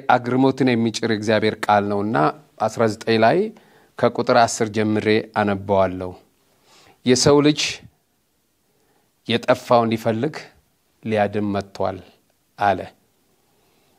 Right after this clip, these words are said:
እነሱም ይህን ሰ-፣ በሰሙ ጊዜ ወደ ኢየሩሳሌም መቅረብ ስለሆነ የእግዚአብሔር መንግሥት ፈጥና ሊገለጥ እንዳለ ስለመሰላቸው ምሳሌ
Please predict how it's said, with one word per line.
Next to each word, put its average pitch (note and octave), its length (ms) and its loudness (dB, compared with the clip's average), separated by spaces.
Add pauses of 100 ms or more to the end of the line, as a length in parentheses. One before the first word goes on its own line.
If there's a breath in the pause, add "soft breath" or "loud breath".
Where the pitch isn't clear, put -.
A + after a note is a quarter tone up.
እነሱም C3+ 460 4
ይህን C#3 180 4
ሰ-፣ C3+ 140 2
በሰሙ B2+ 420 2
ጊዜ A#2 220 -4 (100)
ወደ B2 200 4
ኢየሩሳሌም A#2 600 2
መቅረብ A2+ 300 -2
ስለሆነ A2+ 440 0 (720 soft breath)
የእግዚአብሔር C3+ 480 2
መንግሥት C3+ 360 0
ፈጥና C3+ 360 -2 (160)
ሊገለጥ B2 520 2 (160)
እንዳለ G2+ 580 2
ስለመሰላቸው C3+ 1120 -4 (720)
ምሳሌ G#2+ 340 2